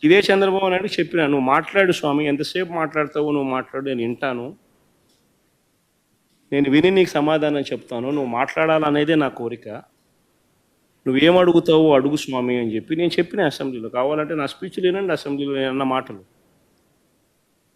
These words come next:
ఆయనకు నాకు మధ్య తేడా అది.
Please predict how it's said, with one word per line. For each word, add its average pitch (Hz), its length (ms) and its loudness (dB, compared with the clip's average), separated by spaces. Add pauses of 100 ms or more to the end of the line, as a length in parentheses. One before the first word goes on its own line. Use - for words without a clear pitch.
(1300)
ఆయనకు 165 360 0
నాకు 180 300 -4
మధ్య 165 220 -4
తేడా 175 380 -2
అది. 135 260 -4